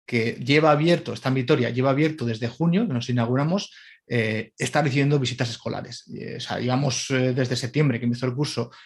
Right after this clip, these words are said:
con visitas de colegios y de institutos, y la verdad es que, a pesar del covid, está siendo u-, un éxito, ¿no? Estamos bastante contentos por la cantidad de colegios e institutos del País Vasco,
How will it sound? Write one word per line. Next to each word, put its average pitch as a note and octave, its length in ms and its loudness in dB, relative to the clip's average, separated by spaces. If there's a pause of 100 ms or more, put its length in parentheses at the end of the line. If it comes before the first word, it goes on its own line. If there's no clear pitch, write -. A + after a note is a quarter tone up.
(160)
con B2 160 0
visitas B2 320 0
de B2 120 -2
colegios B2+ 840 0
y B2+ 60 -2
de B2 80 0
institutos, C#3+ 600 -2 (400)
y C#3 60 0
la C3+ 100 4
verdad B2+ 140 4
es D3+ 100 -2
que, F3+ 240 -2
a A#2+ 160 -2
pesar C#3 320 0
del C#3 300 0
covid, F3 340 0
está B2+ 240 -6
siendo D#3 420 0
u-, A#2+ 200 0
un B2+ 120 -4
éxito, C3 300 -6
¿no? G#3 100 -2
Estamos C#3+ 540 -2
bastante C3+ 880 -2
contentos C3 540 -4
por B2+ 240 -2 (360)
la A#2 140 -2
cantidad B2 320 0
de D3 100 0
colegios C#3+ 280 -4
e C#3 60 -2
institutos C3+ 340 -2
del B2 180 0
País C#3+ 220 0
Vasco, F3+ 380 -2